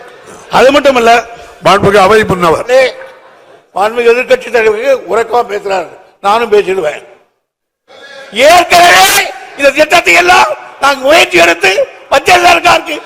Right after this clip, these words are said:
Speaker 3: தெரிவித்து அவர்கள் கேளாக்காத ஆன காரணத்தால் தான் இந்த தீர்மானத்தை கொண்டு வந்திருக்கிறோம்.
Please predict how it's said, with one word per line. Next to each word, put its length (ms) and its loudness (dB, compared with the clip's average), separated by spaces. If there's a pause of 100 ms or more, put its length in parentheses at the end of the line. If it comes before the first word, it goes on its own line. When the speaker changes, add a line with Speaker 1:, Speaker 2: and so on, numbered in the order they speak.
(160)
Speaker 3:
தெரிவித்து 500 2 (500)
அவர்கள் 560 2 (240)
கேளாக்காத 800 2 (160)
ஆன 280 4
காரணத்தால் 500 2
தான் 220 0 (280)
இந்த 180 0
தீர்மானத்தை 760 2 (220)
கொண்டு 180 4
வந்திருக்கிறோம். 540 0